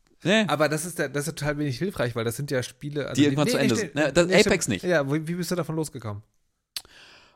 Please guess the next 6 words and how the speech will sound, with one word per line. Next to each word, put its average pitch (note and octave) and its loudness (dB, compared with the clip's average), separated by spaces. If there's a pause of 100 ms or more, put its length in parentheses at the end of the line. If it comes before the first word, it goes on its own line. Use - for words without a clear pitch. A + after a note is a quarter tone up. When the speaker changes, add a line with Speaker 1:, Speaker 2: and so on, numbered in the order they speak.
(160)
Speaker 1:
Ähm, B2 2 (880)
das A#2 2
ist, - 4
das C3+ 0
ist - 2
so, E3+ 4